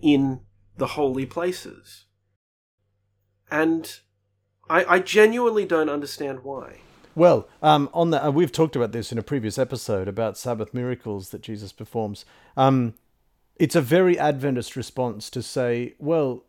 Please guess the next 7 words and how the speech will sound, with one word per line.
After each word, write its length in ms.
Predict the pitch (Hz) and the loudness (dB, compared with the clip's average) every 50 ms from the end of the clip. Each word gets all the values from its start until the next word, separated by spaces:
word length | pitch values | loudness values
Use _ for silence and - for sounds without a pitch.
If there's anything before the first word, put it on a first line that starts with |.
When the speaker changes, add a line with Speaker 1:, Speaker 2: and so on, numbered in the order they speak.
| _ | _
Speaker 2:
yes, 300 | _ 143 170 185 165 - | _ -6 -6 -6 -6 -6
but 200 | - - 139 123 - _ _ _ _ _ _ _ _ | -6 -8 -8 -8 -8 _ _ _ _ _ _ _ _
you 200 | - 139 156 165 | -10 -8 -8 -8
could 220 | - - 147 139 123 | -6 -6 -8 -8 -4
just 240 | - 175 160 - | -6 -6 -6 -4
as 140 | 160 139 123 | -6 -4 -2
easily, 640 | 147 160 170 160 - 147 131 127 120 117 113 107 | -2 -2 -2 -2 -4 -4 -4 -2 -2 -4 -4 -6